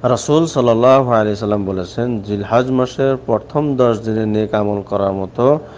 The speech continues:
প্রিয় আম-, আ, প্রিয় আমল আল্লাহর নিকট আর কোনো আমল নাই। তারা প্রশ্ন করলেন, "হে আল্লাহ রাসূল,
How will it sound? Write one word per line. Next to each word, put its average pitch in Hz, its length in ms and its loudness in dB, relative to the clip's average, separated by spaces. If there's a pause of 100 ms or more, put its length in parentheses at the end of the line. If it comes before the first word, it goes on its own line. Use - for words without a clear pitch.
(420)
প্রিয় 139 260 6
আম-, 120 340 4
আ, 104 320 2 (100)
প্রিয় 117 380 2
আমল 107 400 0
আল্লাহর 104 260 2
নিকট 101 260 -4
আর 101 200 -2
কোনো 101 140 -4
আমল 101 380 -2 (100)
নাই। 85 340 -4 (520)
তারা 101 200 2
প্রশ্ন 101 420 -6
করলেন, 123 260 -2
"হে 120 180 -4
আল্লাহ 95 300 -2
রাসূল, 104 580 -6